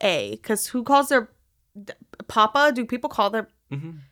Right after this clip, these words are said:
Speaker 1: But do they not spell it P A P A?
Speaker 2: People do, but people spell it both ways. I just think it looks phonetically it flows better when it's P O P P A.
Speaker 1: Well, I think it's better when it's P A P A pill.
Speaker 2: Well, this is,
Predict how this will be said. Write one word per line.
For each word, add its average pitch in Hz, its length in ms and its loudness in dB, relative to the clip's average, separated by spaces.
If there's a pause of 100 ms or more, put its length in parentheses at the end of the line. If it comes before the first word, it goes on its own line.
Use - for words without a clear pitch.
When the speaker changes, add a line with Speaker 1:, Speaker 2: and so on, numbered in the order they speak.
(240)
Speaker 1:
But 285 140 6
do 294 100 0
they 285 160 6
not 269 240 6
spell - 480 2
it 240 140 0
P 226 200 -2
A 208 180 4
P 269 220 -2
A? 302 300 -2 (300)
Speaker 2:
People 151 240 2
do, 107 280 6
but 104 240 0
people 107 240 -4
spell 101 300 -2
it 85 100 -8
both 101 200 -4
ways. 101 360 -8
I 113 140 2
just 127 240 0
think 120 180 0
it 98 120 0
looks 107 540 -2 (320)
phonetically 123 880 4 (560)
it 120 220 -2
flows 117 640 4
better 110 420 6
when 110 160 -2
it's 107 140 -4
P - 200 -4
O 98 80 2
P 120 140 -6
P 98 200 -4
A. 69 300 -4 (220)
Speaker 1:
Well, 254 220 4
I 240 240 6
think 247 180 0
it's 220 180 0
better 196 320 4
when 190 160 -4
it's 180 140 -14
P - 280 -14
A 135 240 -6
P - 280 -12
A 71 280 -10 (120)
pill. 123 260 -6
Speaker 2:
Well, 139 220 8
this 139 300 2
is, 147 240 -2